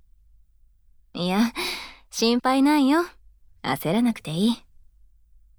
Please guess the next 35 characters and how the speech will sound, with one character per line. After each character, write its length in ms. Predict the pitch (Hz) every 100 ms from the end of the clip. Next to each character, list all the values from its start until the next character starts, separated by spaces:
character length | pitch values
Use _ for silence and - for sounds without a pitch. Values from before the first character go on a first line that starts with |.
| - _ _ 214
<laughs> 1400 | 185 170 175 180 180 - 277 277 254 - - - - -
な 180 | 180 202
ぜ 160 | 196
だ 120 | 175 170
か 220 | 156 170
教 180 | 190 202
え 60 |
て 80 | 202
あ 80 | 202
げ 140 | 202
よ 120 | 214 190
う 20 |
か？ 420 | 170 214 349 - - - _ - _ _ - - - - _ _ -
こ 160 | 196 196
こ 120 | 220
は 180 | 214 214
ね、 360 | 214 233 277 392 - _ - - - - - _ - - -
あ 160 | 226 240
ん 100 | 226
た 120 | 196
の 140 | 180
世 180 | - 208
界 260 | 214 196 185
と 160 | 175
は 280 | 160 165 180 - - - _ 170
時 180 | 180 180
間 240 | 214 226
の 140 | 247
流 180 | 247 247 247
れ 120 | 254
が 80 | 202
違 240 | 147 160 160
う 320 | 180 262 311
ん 80 | 226
だ。 340 | 185 185